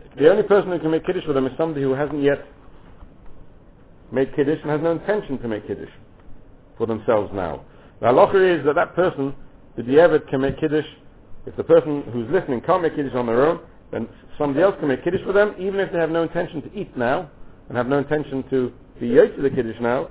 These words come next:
but they can make Kiddush just in order that the listener should be yotze the Kiddush. So if there's somebody unwell in the house and needs to make Kiddush early, or whatever the story may be, somebody else can make Kiddush for them,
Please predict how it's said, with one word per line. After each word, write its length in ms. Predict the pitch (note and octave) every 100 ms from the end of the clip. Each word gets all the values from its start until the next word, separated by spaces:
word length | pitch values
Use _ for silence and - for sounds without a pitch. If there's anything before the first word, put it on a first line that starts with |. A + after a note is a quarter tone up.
| - -
but 100 | A2
they 80 | A2+
can 160 | A#2+ B2+
make 160 | B2+
Kiddush 220 | G3+ F3+ C#3 - -
just 180 | A3 - - - - - - -
in 80 | C#3+
order 340 | F#3 D3 C#3
that 160 | B2 A#2+
the 60 |
listener 540 | C#3+ - - D#3+ C#3 - - - - - -
should 160 | C3+ A#2+
be 100 | B2+
yotze 280 | C#3 C#3 B2
the 60 |
Kiddush. 240 | A#2 A2+ G2
So 60 |
if 60 | A2+
there's 140 | A#2
somebody 220 | D#3 F3+ E3+
unwell 320 | D3 D3 F#3
in 60 |
the 60 | F#3+
house 180 | F3+ F#3
and 80 | C#3
needs 140 | D3+
to 60 | D3+
make 120 | D3
Kiddush 240 | F3 D3+ B2
early, 360 | F3+ G3+ G3+ - - -
or 80 | G#2+
whatever 240 | C3 D3+
the 100 | D3
story 200 | D3 D#3+
may 120 | D3+
be, 260 | C#3+ F#3+ G3 - - - - - -
somebody 240 | D3+ E3+
else 140 | F3+ F#3
can 80 | D#3+
make 160 | B2 A#2+
Kiddush 200 | G#3 G#3+
for 120 | G3+
them, 260 | G#3 G#3